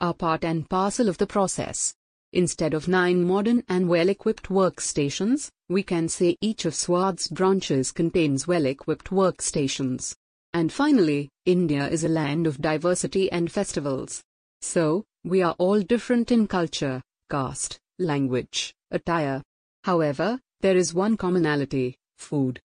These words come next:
Swad adds flavor to people's lives. It resides in the heart of thousands. It has touched lives but effortlessly. It has chosen a path of love and celebration.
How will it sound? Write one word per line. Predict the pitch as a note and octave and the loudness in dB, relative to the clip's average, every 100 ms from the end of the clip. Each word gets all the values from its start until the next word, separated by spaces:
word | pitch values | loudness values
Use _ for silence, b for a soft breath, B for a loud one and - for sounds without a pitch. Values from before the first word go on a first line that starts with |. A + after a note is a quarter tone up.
| _ _ - | _ _ -8
Swad | - F3 F#3 F#3 | -2 0 2 2
adds | G3 D3+ - | 0 -2 -6
flavor | - F3+ F#3 D3+ | 0 2 2 0
to | E3 | -2
people's | E3+ G3 G#3 G3+ F3+ G3 | -4 -4 0 2 2 0
lives. | D3 B2+ A#2 - - _ _ _ - | -2 -2 -4 -8 -12 _ _ _ -4
It | G#3+ | 0
resides | A3 G3 G3 F#3 | 2 2 2 0
in | - F3 | 0 0
the | E3+ - | 0 -2
heart | F#3+ | -2
of | E3 | -2
thousands. | - F#3+ G3 - C#3 - - - _ _ _ - | -4 -2 0 0 -2 -4 -8 -10 _ _ _ -4
It | F#3 | -2
has | F3 E3 | -2 -4
touched | - A3+ - - | -2 -2 -2 -4
lives | F#3 F3+ - | -2 -2 -2
but | F3+ F3+ - | -4 -4 -4
effortlessly. | G3+ - A#3 - D#3+ C3+ - C#3+ C3+ - _ _ - | -4 -2 -4 -2 -4 -4 -4 -4 -4 -8 _ _ -6
It | A#3 | -4
has | F3+ E3+ | -2 -4
chosen | - F3+ E3 D#3+ | -2 -2 0 0
a | D3 | -2
path | - D#3+ E3 | -2 -4 -4
of | - - | -6 -2
love | G3 A#3+ B3+ | 0 0 0
and | F3 F3 E3+ | -2 -2 -2
celebration. | G3+ G3 F3 E3+ C3+ C3 A#2+ | 0 0 0 -2 -2 -4 -6